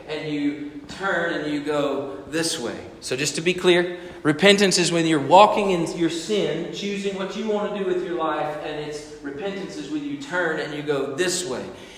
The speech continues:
And I would say, yes, that's it, but that's super simple. It's oversimplified. There's a lot that happens right here in that moment of pivot. There's a lot that has to happen.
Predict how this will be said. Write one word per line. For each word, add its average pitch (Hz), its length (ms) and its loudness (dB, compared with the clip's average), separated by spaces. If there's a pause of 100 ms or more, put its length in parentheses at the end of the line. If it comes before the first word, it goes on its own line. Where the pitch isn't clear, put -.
(140)
And 147 100 0
I 180 60 4
would 180 140 4
say, 160 540 2
yes, 165 520 8
that's 165 260 6
it, 156 160 4
but 147 140 0
that's 156 180 2
super 175 300 0
simple. 147 480 2
It's 104 140 -8
oversimplified. 147 1040 2 (1200)
There's 165 180 6
a 170 80 10
lot 190 480 8
that 180 140 2
happens 165 560 0
right 170 560 0 (220)
here - 600 -4 (380)
in 135 240 -8
that 180 320 0
moment 180 520 2
of - 240 -4
pivot. 151 640 4 (920)
There's 147 140 2
a 180 40 10
lot 220 380 12
that 202 120 4
has 196 300 4
to 190 80 4
happen. 170 520 6